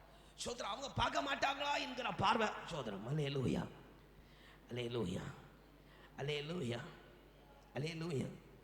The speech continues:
சோதரம், பார்த்தாலும் பார்த்துட்டு போகாத மாதிரி ஒரு பார்வை. அல்லேலூயா. கரங்களை உயர்த்தி அல்லேலூயா சொல்லுங்க.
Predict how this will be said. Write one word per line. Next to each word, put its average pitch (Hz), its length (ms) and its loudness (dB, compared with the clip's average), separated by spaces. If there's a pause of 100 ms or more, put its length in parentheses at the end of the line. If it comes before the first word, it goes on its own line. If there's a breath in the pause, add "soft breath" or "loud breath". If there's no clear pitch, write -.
(340 loud breath)
சோதரம், 117 360 -4
பார்த்தாலும் 226 680 0 (760 loud breath)
பார்த்துட்டு 214 440 0 (100)
போகாத 262 560 2
மாதிரி 277 220 0
ஒரு 233 120 0
பார்வை. 226 400 10 (200)
அல்லேலூயா. 156 540 -4 (1400 loud breath)
கரங்களை 123 220 -2
உயர்த்தி 123 360 4
அல்லேலூயா 131 360 2
சொல்லுங்க. 107 360 2